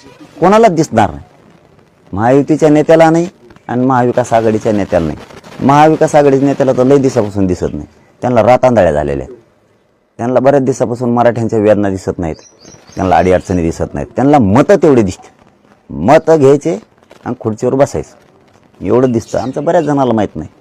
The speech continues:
तर ह्यांती आमच्याबद्दल होणार आहे. आता मराठ्यांना शान होणार आहे, हो नाही,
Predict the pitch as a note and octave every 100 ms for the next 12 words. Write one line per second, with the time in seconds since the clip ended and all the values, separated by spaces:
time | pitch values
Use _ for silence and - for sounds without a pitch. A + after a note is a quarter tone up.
0 | _ - - _ _ _ - - - -
1 | - - - C3 E3 D#3+ D#3+ D3+ D3+ A#2+
2 | A#2+ B2 - - _ _ _ - - D3
3 | D3 D3+ D3+ E3 D#3 C#3 B2 G2 F2+ D#2
4 | - - - G2 F#2